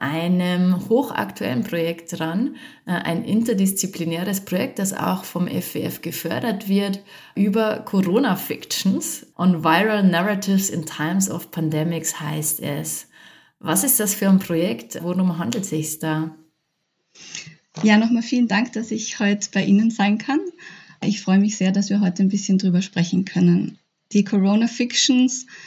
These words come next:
Speaker 2: sind im Moment sehr aktuell, weil wir uns ja nach wie vor so mitten in der Pandemie oder je nach Land schon am Ausklingen der Pandemie befinden. Da haben wir gleich die erste Schwierigkeit, mal zu definieren,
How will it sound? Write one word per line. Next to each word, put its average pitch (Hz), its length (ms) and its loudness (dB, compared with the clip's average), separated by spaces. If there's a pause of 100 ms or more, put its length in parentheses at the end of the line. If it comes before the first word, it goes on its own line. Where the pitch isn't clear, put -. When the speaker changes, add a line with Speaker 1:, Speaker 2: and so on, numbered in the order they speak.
(380)
Speaker 2:
sind 226 360 6
im 214 160 4
Moment 202 640 6
sehr 214 400 2
aktuell, 196 800 2
weil 196 340 4
wir 214 140 0
uns 208 220 2
ja 190 100 4
nach 175 300 4
wie 202 80 0
vor 196 520 0 (140)
so 196 220 0
mitten 196 560 4
in 202 160 6
der 202 100 4
Pandemie 190 680 4
oder 185 180 2
je 190 220 8
nach 196 240 4
Land 190 420 4
schon 185 240 2
am 185 120 4
Ausklingen 240 600 0
der 240 120 -2
Pandemie 214 580 2
befinden. 269 760 4 (480)
Da 196 100 2
haben 196 160 6
wir 202 100 4
gleich 196 300 4
die 190 80 -2
erste 185 340 2
Schwierigkeit, 196 800 0
mal 185 240 4
zu 190 160 -4
definieren, 190 720 2